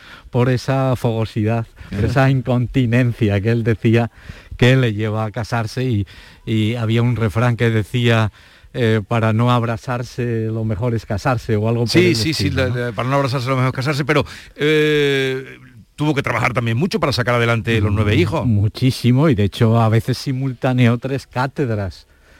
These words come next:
Speaker 1: Tenía que dar clase hasta los domingos y días festivos.
Speaker 2: Pobre.
Speaker 1: No aguantó mucho, eso sí. Y luego la ingente labor que llevó a cabo como autor de,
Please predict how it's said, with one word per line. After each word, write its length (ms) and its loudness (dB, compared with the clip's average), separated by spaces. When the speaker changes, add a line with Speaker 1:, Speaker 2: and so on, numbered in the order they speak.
Speaker 1:
Tenía 280 0
que 100 2
dar 240 0
clase 360 -2
hasta 200 -4
los 300 0
domingos 720 0
y 80 -2
días 240 0
festivos. 560 0
Speaker 2:
Pobre. 400 0
Speaker 1:
No 100 6
aguantó 380 2
mucho, 340 -6
eso 220 -8
sí. 200 -6
Y 200 4
luego 320 2
la 180 0
ingente 540 -4
labor 380 -2
que 200 -4
llevó 240 -2
a 80 -4
cabo 380 -4
como 280 -2
autor 540 -2
de, 240 -2